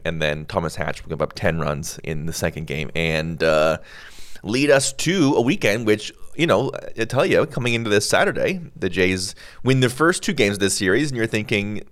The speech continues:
"Maybe this year is different," because I think they played the Rays pretty well earlier in the season. You're like, "Oh, man, Rays game's no big deal." Nope.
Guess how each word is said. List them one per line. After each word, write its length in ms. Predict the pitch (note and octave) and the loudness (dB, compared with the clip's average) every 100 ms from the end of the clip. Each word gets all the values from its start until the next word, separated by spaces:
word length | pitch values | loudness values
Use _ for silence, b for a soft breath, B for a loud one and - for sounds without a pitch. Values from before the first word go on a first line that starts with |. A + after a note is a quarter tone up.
| - A2+ | -16 -4
"Maybe 220 | A#2+ E3+ | 0 0
this 320 | C3+ G3 - | 2 0 2
year 140 | G2 | 2
is 100 | F#2 | 2
different," 480 | - A2+ - E2+ - | 2 0 2 -2 -2
because 220 | F#2 G2 | -6 -2
I 40 | F#2 | -2
think 180 | F3 - | -2 -4
they 100 | C3 | 0
played 260 | - F2+ | 2 2
the 60 | F2 | 2
Rays 260 | E2+ E2+ | 2 0
pretty 220 | - F#2 F2 | 0 0 4
well 240 | E2 - | 4 4
earlier 460 | A2+ F3+ B3 D3+ G2 | 4 4 6 4 4
in 80 | F2+ | 2
the 100 | F2 | -2
season. 300 | F#2+ E2+ G#2+ | -2 -2 -2
You're 100 | G#3 | -2
like, 80 | |
"Oh, 160 | - A2 | -2 -2
man, 460 | G#2 A#2 A#2 B2 D2+ | -2 0 0 -2 -2
Rays 320 | A2 A#2 - | 0 0 -2
game's 260 | A2+ F#2 | -2 0
no 120 | F#2+ E2+ | -2 0
big 200 | D#2 D#2 | -2 2
deal." 320 | A#2 C#3+ B B B B B B B B B B B - | 4 4 B B B B B B B B B B B 2
Nope. 320 | G3+ G#3+ | 4 4